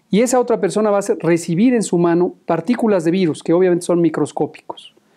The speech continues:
La persona que recibió las partículas puede ser de inmediato o minutos más tarde, posiblemente se va a tallar los ojos,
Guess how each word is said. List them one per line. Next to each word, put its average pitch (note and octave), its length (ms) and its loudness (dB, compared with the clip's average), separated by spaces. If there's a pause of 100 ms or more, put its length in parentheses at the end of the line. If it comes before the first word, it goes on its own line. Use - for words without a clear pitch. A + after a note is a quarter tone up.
(380)
La F3 140 -2
persona A#3 380 0
que G3+ 120 0
recibió E3+ 320 0
las G#3 160 -2
partículas F3 720 -2 (400)
puede E3 180 2
ser F#3 240 0
de F3 100 0
inmediato F#3+ 720 0 (240)
o E3+ 280 0
minutos F3+ 500 0
más F#3 180 -2
tarde, E3 400 -2 (460)
posiblemente A3+ 500 0
se F#3 100 -2
va G3 100 2
a G3+ 60 -4
tallar F#3 280 2
los F#3 180 -2
ojos, G#3+ 480 -4